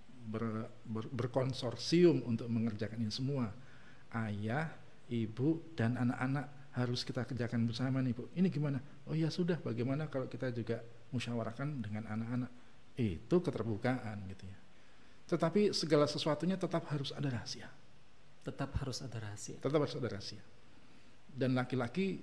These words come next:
Speaker 1: justru dinilai ia sebagai orang yang tough, orang yang rijal, itu salah satunya adalah kesanggupannya dalam menjaga rahasia.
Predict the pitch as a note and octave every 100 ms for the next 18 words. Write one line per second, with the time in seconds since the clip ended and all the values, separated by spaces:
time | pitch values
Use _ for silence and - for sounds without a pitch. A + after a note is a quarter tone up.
0 | - - C#3 B2+ - F#3+ D3 C#3 C#3 B2+
1 | C3 B2+ B2 A#2 A2+ A#2+ A2 A#2+ B2+ A#2
2 | A#2+ - - - - - F3+ G3 - -
3 | - - - - - - B2+ C3+ C3+ B2+
4 | A#2+ C#3 C#3 D3+ F#3 F#3+ G#3+ G#3 - -
5 | - - - F3+ A#3 - F#3 F3 F3+ G3
6 | D#3+ D#3 D#3+ - - - - C#3+ D#3 D3
7 | C3+ A#2+ C#3 C3+ B2 A#2 C3 B2 G#2+ G2
8 | - - - - - F#2 - G2